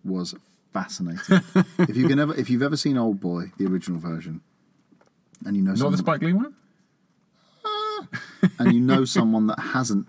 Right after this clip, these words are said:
Speaker 1: seen it, watch them as you're watching it together,
Speaker 2: Yeah.
Speaker 1: as they're watching it for the
Speaker 2: Watch
Speaker 1: first
Speaker 2: them
Speaker 1: time.
Speaker 2: watch it.
Speaker 1: Yeah. It's, it's so fascinating to see them work it out, because he was saying things that I would have probably said the first time
Speaker 2: Yeah.
Speaker 1: around and watching it. It was like,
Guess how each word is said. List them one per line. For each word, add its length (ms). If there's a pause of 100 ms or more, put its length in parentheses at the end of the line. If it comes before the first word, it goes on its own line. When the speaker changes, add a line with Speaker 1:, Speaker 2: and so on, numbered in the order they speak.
(400)
Speaker 1:
seen 360
it, 120 (1080)
watch 360
them 380 (160)
as 160
you're 100
watching 300
it 80
together, 440
Speaker 2:
Yeah. 260
Speaker 1:
as 100
they're 160
watching 260
it 80
for 80
the 60
Speaker 2:
Watch 200
Speaker 1:
first 80
Speaker 2:
them 180
Speaker 1:
time. 40
Speaker 2:
watch 380
it. 560
Speaker 1:
Yeah. 200 (340)
It's, 340 (800)
it's 180
so 300
fascinating 460
to 80
see 100
them 140
work 220
it 40
out, 140
because 220
he 80
was 120
saying 300
things 340 (300)
that 80
I 120
would 140
have 60
probably 200
said 140
the 80
first 240
time 180
Speaker 2:
Yeah. 280
Speaker 1:
around 140
and 60
watching 260
it. 40
It 20
was 80
like, 120